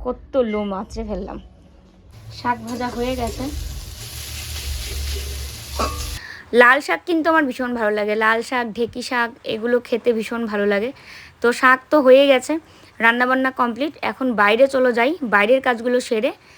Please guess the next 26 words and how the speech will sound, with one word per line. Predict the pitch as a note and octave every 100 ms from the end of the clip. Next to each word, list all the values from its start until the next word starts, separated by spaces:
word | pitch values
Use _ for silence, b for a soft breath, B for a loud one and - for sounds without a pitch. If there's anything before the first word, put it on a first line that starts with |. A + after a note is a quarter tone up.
| b -
তারপরে | A3 A3 A#3+
আমি | A#3 A#3
স্নান | A#3+ B3 G#3+
টান | G#3+ B3+
করে | B3+ A#3
নেব। | F#3+ F3+ F#3+ B B B B _
দেখো | A3+ B3+ C#4+
রাস্তাটা | B3+ C4 - C#4 D4 D4 -
ঝাড়ু | A3 A#3 B3
না | C4
দিলে | B3+ C#4
না | C#4+
ভালো | G#3+ G3 G#3
লাগে | G#3 G3
না। | G3 F#3+ B B -
আর | - A3+ A3 A3+
আগে | - A3+ B3+
যেরকম | B3 C4+ C4 C4+
একটা | C4 C4
ইয়ে | B3+ B3
ছিল | C#4 B3+
মাটির | A#3+ A#3+ B3+
রাস্তা, | A#3+ A3+ A3 A3 -
এখন | G#3+ B3+ C4
যেমন, | B3+ C4 B3+
আহ, | - - - - A3 A3 G#3+